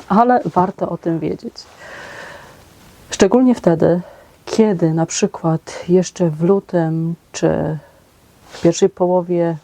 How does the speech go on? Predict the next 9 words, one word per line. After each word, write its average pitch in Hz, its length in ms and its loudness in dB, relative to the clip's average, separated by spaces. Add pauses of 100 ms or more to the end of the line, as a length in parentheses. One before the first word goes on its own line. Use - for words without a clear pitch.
marca 165 520 -2
będziemy 175 420 0
mieli 170 340 0
długotrwałą, 175 1120 0
niską 180 380 -4
temperaturę 170 720 -4
na 165 160 -2
zewnątrz, 160 520 -4
tych - 260 -8